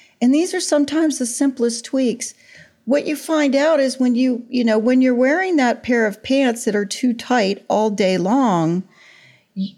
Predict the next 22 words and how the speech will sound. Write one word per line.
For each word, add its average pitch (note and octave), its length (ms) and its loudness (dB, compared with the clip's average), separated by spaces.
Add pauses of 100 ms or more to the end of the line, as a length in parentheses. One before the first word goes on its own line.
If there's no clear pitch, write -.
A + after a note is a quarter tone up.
you C#4 260 2
are C#4 120 2
mentally C4+ 560 2
telling D4+ 380 2
yourself F#3 540 0 (100)
all G#3+ 320 2
day G3 360 0
long G3+ 400 0
that E3 180 -4
you're - 80 -6
fat. - 520 -6 (120)
That's B3 300 -2
not B3+ 320 2
healthy, A3+ 920 -2
<laughs> - 760 0
right? - 760 -6 (680)
So - 280 -4
sometimes E4 960 0
it's - 220 -4
the C4 140 -2
simplest C4 680 -2
things. - 720 -6